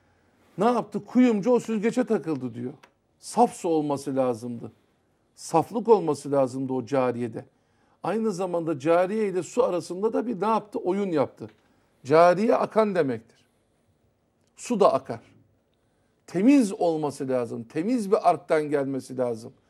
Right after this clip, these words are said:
o insanın üzerinde. Efendim dış görünüş önemli mi? Nefsin,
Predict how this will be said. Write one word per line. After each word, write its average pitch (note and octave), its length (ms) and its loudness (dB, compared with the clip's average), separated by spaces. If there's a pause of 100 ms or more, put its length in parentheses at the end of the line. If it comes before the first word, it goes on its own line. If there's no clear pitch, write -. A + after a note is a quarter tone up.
(140)
o D3+ 140 -2
insanın C3+ 540 -6
üzerinde. A2+ 480 -8 (680)
Efendim A3+ 480 2
dış B3+ 200 0
görünüş A3 340 0
önemli G3+ 460 -2
mi? D3+ 160 -6
Nefsin, G3+ 520 -6